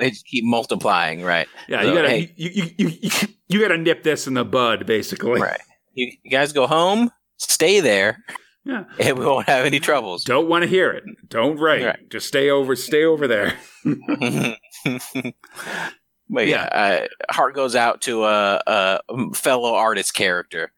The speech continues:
Speaker 1: Uh, and I like the, also, um, the, like, dream not coming true, but the hope still being there. Like, I like thinking that Who understands the importance of family now, 'cause really he should just listen to his wife. Like, it was, <laughs> you gotta, really,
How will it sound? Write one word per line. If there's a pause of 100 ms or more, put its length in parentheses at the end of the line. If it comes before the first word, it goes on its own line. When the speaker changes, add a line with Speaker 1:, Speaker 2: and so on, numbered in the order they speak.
(280)
Speaker 1:
Uh, (540)
and
I
like
the,
also,
um, (120)
the,
like, (260)
dream
not
coming
true,
but
the
hope
still
being
there.
Like, (420)
I
like
thinking
that
Who
understands
the
importance
of
family
now, (360)
'cause
really
he
should
just
listen
to
his
wife.
Like,
it
was, (200)
<laughs>
you
gotta, (220)
really,